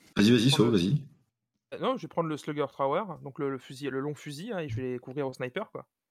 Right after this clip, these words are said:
Speaker 1: Ok, étant donné votre cri de guerre, ainsi que le bruit assourdissant que fait l'alarme, et plutôt,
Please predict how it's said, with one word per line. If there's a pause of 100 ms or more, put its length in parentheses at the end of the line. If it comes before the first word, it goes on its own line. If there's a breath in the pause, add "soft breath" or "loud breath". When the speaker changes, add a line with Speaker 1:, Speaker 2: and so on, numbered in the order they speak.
(680 loud breath)
Speaker 1:
Ok,
étant
donné
votre
cri
de
guerre,
ainsi
que
le
bruit
assourdissant
que
fait
l'alarme,
et
plutôt,